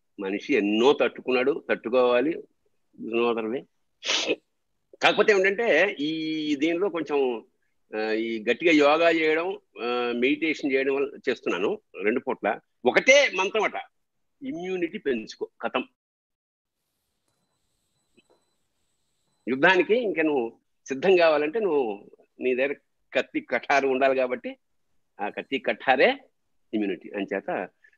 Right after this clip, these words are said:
కాస్త ఒళ్ళు దగ్గరే పెట్టుకో, నిజంగా దగ్గర పెట్టుకోవాలి.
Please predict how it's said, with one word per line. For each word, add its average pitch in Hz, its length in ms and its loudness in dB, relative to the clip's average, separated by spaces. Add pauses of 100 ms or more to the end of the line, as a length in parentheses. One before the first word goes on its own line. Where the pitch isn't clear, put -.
(140)
కాస్త 110 200 -2
ఒళ్ళు 127 540 6
దగ్గరే 110 340 6
పెట్టుకో, - 480 0 (400)
నిజంగా 165 500 8
దగ్గర 127 260 0
పెట్టుకోవాలి. 95 380 -10